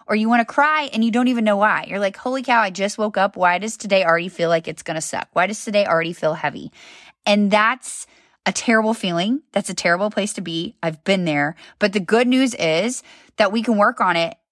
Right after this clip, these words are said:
and just, it's like little simple doable things to, like, help with that feeling. Okay.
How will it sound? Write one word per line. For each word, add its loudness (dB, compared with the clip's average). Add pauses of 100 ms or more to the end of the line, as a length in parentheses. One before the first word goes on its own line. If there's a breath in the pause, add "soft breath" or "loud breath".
(200)
and -4 (160)
just, -10
it's -6
like 0
little 2
simple 0
doable 0
things -4
to, 0
like, 0
help 0
with -6
that 2
feeling. -8 (100)
Okay. 0